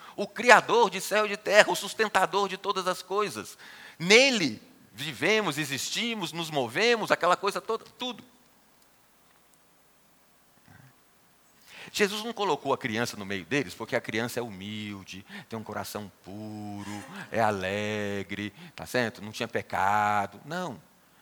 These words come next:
Não foi essa a imagem que Jesus queria usar naquela hora.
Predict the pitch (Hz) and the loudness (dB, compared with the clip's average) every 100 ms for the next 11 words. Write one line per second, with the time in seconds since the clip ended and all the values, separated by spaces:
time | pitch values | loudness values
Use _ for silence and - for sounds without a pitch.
0 | _ - 151 170 - 208 190 156 156 - | _ -6 -2 -2 -2 0 4 4 4 2
1 | 127 110 113 110 101 104 101 90 101 - | -2 0 0 0 -6 -10 -10 -10 -12 -12
2 | 104 101 98 92 85 92 90 92 85 - | -10 -8 -8 -8 -8 -8 -8 -10 -10 -12
3 | 92 | -18